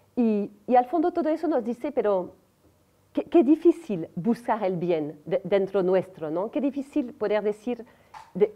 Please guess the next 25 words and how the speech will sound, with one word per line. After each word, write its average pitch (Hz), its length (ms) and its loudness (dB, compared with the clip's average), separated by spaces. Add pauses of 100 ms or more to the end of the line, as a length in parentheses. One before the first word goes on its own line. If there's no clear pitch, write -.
que - 120 -12
n-, 226 180 0
no 262 160 8
vamos 285 320 6
a - 40 2
invertir 196 720 0
el 190 140 2
bien 202 240 2
por 196 180 -2
el 170 140 0
mal, 147 260 -2 (200)
no 214 100 4
vamos 269 300 0
a 208 80 0
decir, 247 500 -4 (340)
"Esa 214 260 2
vida 214 220 2
no 214 120 0
vale 196 180 0
la 180 140 -2
pena 185 240 -4 (180)
ser 180 180 -2
vivida". 175 400 -2 (880)
Y 226 260 4 (800)
quería, 262 640 4